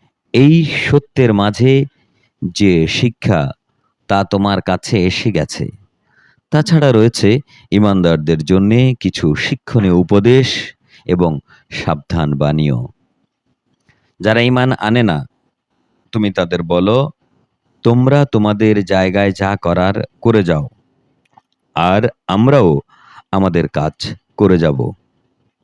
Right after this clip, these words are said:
তোমরা অপেক্ষা করো জাহান্নামের, অবশ্যই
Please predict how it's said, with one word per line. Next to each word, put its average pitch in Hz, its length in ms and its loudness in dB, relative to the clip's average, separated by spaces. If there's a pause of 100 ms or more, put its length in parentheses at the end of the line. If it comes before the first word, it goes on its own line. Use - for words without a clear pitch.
(520)
তোমরা 131 240 2
অপেক্ষা 110 420 0
করো 104 340 2
জাহান্নামের, 92 680 0 (300)
অবশ্যই 113 640 2